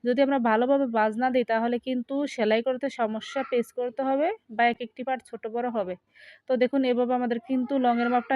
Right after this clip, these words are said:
নিয়ে নিতে হবে। নয় ইঞ্চি ফিতা বাদ দিয়ে, দেখুন, এভাবে নয় ইঞ্চি ফিতা বাদ দিয়ে আমরা যতটুকু লং নিব সালোয়ারটির, তো এখানে আমি চুয়াল্লিশ ইঞ্চি লং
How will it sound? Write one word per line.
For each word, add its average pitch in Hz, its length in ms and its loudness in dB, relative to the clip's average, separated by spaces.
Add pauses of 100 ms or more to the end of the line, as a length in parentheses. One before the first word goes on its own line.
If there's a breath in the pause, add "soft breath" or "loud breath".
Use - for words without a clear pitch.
নিয়ে 269 200 2
নিতে 269 200 0
হবে। 214 140 0 (100)
নয় 240 160 0
ইঞ্চি 277 240 -2
ফিতা 240 280 -2
বাদ 233 220 4
দিয়ে, 269 160 0 (100)
দেখুন, 240 280 0 (140)
এভাবে 226 320 -2
নয় 240 180 0
ইঞ্চি 269 240 -4
ফিতা 247 240 -2 (100)
বাদ 233 160 2 (120)
দিয়ে 277 220 0
আমরা 240 280 -4
যতটুকু 254 360 -6 (140)
লং 233 120 2 (140)
নিব 247 120 -2 (180)
সালোয়ারটির, 247 540 2 (480 loud breath)
তো - 140 -2
এখানে 262 220 0
আমি 269 160 2
চুয়াল্লিশ 262 400 2
ইঞ্চি 277 200 0 (100)
লং 226 100 4